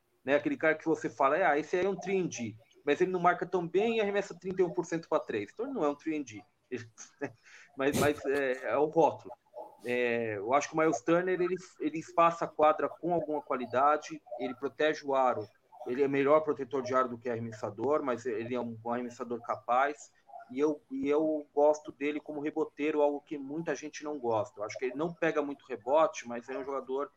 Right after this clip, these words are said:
que, que blo-, bloqueia próximo da cesta. Ele é um jogador, eu, eu gosto do Miles Turner, eu gosto moderadamente do Miles Turner.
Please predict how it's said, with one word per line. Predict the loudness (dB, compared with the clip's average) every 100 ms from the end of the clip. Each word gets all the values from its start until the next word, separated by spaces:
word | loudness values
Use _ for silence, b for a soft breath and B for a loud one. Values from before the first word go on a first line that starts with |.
| _ _ _
que, | -4 -2 -2
que | -4 -6 -6 -6
blo-, | -8 -8 _ -4
bloqueia | -2 0 0 0
próximo | 0 -4 -6 -6
da | -8
cesta. | -6 -2 0 0 -2 -2 -2
Ele | 0
é | -4
um |
jogador, | -4 -2 -2 -2 -4
eu, | -6 -4
eu | -4
gosto | 2 4 4 -2
do | -6
Miles | -4 -6 -6
Turner, | -6 -6 -10
eu | -12
gosto | -4 -4 -4
moderadamente | -4 0 2 2 -2 -10
do | -12
Miles | -12
Turner. | -12 -16